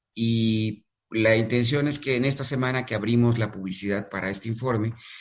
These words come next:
le dijimos a la gente que nos enviaran sus cuestionamientos, la, las preocupaciones que tendrían o que tienen para, para contestarlas. Las vam-, las vamos a agrupar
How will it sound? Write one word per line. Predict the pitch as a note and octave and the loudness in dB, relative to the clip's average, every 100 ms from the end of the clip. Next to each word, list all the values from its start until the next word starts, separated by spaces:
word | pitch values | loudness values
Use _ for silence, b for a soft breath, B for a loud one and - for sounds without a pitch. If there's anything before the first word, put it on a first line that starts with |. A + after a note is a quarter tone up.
| B _ | B _
le | - F#2+ G2 F#2+ | -6 0 2 2
dijimos | F#2 F#2 A#2 A#2 | 0 -2 0 0
a | A#2+ | 2
la | A2+ | 2
gente | A2+ G#2 | 2 0
que | A#2 G2+ | -4 -4
nos | G2 | -2
enviaran | G2 G#2 G#2+ G#2+ | -2 0 0 -2
sus | G2+ E2+ - - - _ | -4 -8 -10 -10 -14 _
cuestionamientos, | F#2+ G2 G#2+ A#2 E3 A#3+ A#3 G#2 - | -10 -2 -2 0 0 -2 -4 -8 -8
la, | F#2+ F#2 E2 D#2+ A#1+ | -6 -6 -6 -10 -12
las | C#2+ F2+ | -12 -12
preocupaciones | - - - F#2 F#2+ A2+ G#2+ | -14 -18 -14 -10 -4 -2 -4
que | A#2 | -8
tendrían | G#2+ A2+ A2+ A2+ A#2+ B B B B _ | -6 -2 0 0 -4 B B B B _
o | - | -10
que | - | -8
tienen | G#2+ C#3 A#2+ A#2+ A#2+ | 0 2 4 4 0
para, | G#2+ F#2+ F#2+ _ | -2 -2 -4 _
para | G2+ G2+ | -4 -2
contestarlas. | A#2 A#2 A#2 E3+ F3 D3 A#2 | 0 0 0 0 -2 -2 -2
Las | G#2+ A2+ | -4 -2
vam-, | A2+ G#2+ G#2+ | 0 0 -2
las | F#2+ | -2
vamos | A2+ A#2 A#2+ | 2 2 2
a | |
agrupar | A#2 C#3 C#3+ C#3+ | 0 0 2 0